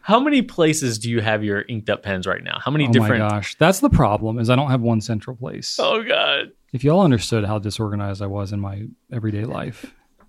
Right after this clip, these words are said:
Speaker 2: you would be shocked. Maybe you wouldn't be shocked. I don't know. I do probably give across,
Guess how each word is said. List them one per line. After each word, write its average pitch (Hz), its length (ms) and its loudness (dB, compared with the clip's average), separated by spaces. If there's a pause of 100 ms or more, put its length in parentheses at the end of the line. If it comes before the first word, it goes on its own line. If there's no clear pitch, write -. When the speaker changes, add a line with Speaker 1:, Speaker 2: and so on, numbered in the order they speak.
(680)
Speaker 2:
you 107 100 -4
would 98 120 -4
be 101 80 -6
shocked. - 580 -6
Maybe 170 160 6
you 139 80 8
wouldn't 151 140 8
be 123 40 6
shocked. - 480 -6
I 123 80 0
don't 117 120 4
know. 107 280 -8 (160)
I - 80 -4
do 107 220 -4
probably 101 260 -4
give 101 180 -6
across, 117 480 -10